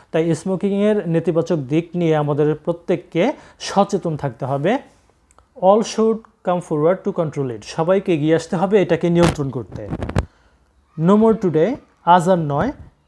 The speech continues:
"Can be my best regards to your parents", তোমার পিতামাতাকে আমার সম্মান জানাবে। "Yours ever", ইতি,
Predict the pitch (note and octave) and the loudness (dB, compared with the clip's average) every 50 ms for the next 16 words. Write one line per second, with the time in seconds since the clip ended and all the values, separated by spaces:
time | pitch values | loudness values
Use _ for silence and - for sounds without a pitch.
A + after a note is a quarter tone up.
0 | _ _ _ - - F#3+ F#3 F3 G#3 A3 G#3 G3 F3 E3 D3 D3 E3+ F#3 - - | _ _ _ -6 -4 -4 -2 0 0 2 4 4 4 4 4 2 2 0 0 0
1 | F3+ F#3 F3+ E3+ F#3 F#3 F3 - - - E3 E3 D#3 D3 C#3+ C#3 - E3+ D3+ C3+ | -2 0 2 2 2 0 0 -4 -8 -6 -4 -2 -2 -2 -2 -4 -2 -2 2 2
2 | - - - - - - - E3+ F3 F#3 F3+ - F3+ - F#3 F3 F3 E3 E3+ E3 | 4 4 4 2 2 2 0 0 0 -2 -4 -4 -2 -2 -2 -2 -2 -4 -4 -4
3 | - G3 F#3 E3 D3+ D3+ C#3+ C#3 - - D3+ C#3+ C#3 C3+ C3+ B2+ C#3+ C#3 C#3 C3+ | -4 -4 -4 -4 -4 -6 -6 -8 -8 -8 -8 -8 -6 -6 -6 -4 -4 -4 -4 -2
4 | D#3+ G3+ A#3 - - - - - - - - - D#3+ E3+ F#3 G3+ G3 - - E3 | -2 0 0 0 -2 -2 -4 -6 -8 -6 -4 -2 0 2 2 0 0 -2 -4 -4
5 | D#3 B2 C#3+ D3 E3 G#3 A#3+ - - _ _ - E3+ E3+ - - D#3 E3 | -2 -2 0 0 0 -2 -4 -8 -12 _ _ -4 -4 -4 -2 -2 -2 0